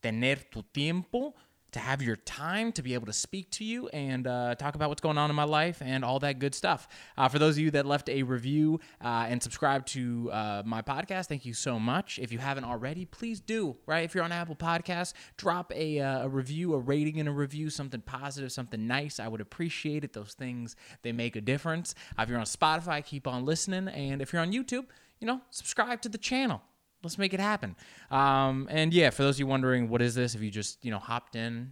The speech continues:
into this episode, uh, this is the first episode that you're listening to. Pretty much, this is a weekly podcast where I just talk about whatever, uh, I feel like talking about, and hopefully you enjoy it.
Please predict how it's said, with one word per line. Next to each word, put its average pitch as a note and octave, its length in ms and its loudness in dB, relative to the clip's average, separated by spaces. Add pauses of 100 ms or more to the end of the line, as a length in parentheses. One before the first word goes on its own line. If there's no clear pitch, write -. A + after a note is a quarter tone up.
into G#2 220 -12
this G#2+ 180 -8
episode, A2 480 -6 (240)
uh, F#2+ 80 -4
this G2 80 -4
is - 60 -10
the - 40 -12
first - 220 -4
episode G#2 280 -4
that G2 80 -6
you're G2+ 120 -6
listening A#2 380 -4
to. B2+ 160 -2
Pretty D3 240 0
much, C#3+ 240 -4
this C3+ 200 -4
is B2 140 -4
a A2+ 60 0
weekly B2 340 -4
podcast B2+ 500 -2
where A2+ 160 0
I A2 60 2
just G2 140 -6
talk A2+ 180 -2
about G#2 280 0
whatever, B2 560 -2 (260)
uh, A#2 320 0 (320)
I A#2+ 180 0
feel D3+ 300 -2
like D#3 180 -2
talking C3 400 -6
about, F2+ 460 -8 (480)
and G#2+ 160 -6
hopefully A2 560 0 (340)
you B2 320 2
enjoy F3+ 360 6
it. - 140 -6